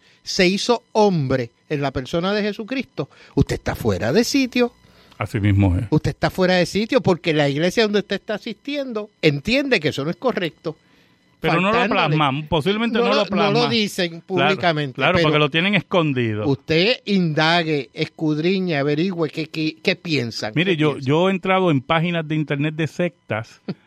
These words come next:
Speaker 2: <laughs> que yo sé lo que enseñan en unas áreas y voy a esa área y algunas veces está hasta clausurada, porque ellos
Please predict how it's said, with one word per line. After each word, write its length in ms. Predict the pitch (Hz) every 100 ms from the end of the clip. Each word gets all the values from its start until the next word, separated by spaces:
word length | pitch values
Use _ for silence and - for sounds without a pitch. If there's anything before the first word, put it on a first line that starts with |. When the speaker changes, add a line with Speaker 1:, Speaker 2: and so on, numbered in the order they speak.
| _
Speaker 2:
<laughs> 320 | _ _ -
que 180 | 139 120
yo 160 | 139
sé 280 | 147 - 160
lo 140 | 170 151
que 80 |
enseñan 800 | 131 120 - 151 143 107 107 113 127
en 120 | 131
unas 220 | 113 151 135
áreas 340 | 120 117 117 - - -
y 120 | 131
voy 220 | 117 190
a 80 | 226
esa 340 | 196 220 208
área 340 | 240 170 117 101 _ -
y 60 |
algunas 260 | 117 117 156
veces 160 | 180 -
está 180 | - 185
hasta 180 | -
clausurada, 800 | 175 139 120 - 113 104 - - - _ _ _ _
porque 180 | 135 120
ellos 180 | 127